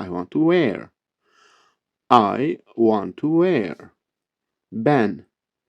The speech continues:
giymek istiyorum. Neyi? Onu. I want to wear it dersiniz o zaman.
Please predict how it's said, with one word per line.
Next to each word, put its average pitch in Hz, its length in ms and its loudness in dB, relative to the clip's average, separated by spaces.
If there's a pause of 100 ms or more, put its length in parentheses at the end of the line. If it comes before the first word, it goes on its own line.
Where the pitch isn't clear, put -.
(720)
giymek 104 460 -2
istiyorum. 98 520 -6
Neyi? 202 360 2
Onu. 110 200 2
I - 200 -10
want 143 240 -2
to 104 220 -4
wear 139 340 -2 (100)
it - 380 0
dersiniz - 480 -14
o - 40 -20
zaman. - 220 -20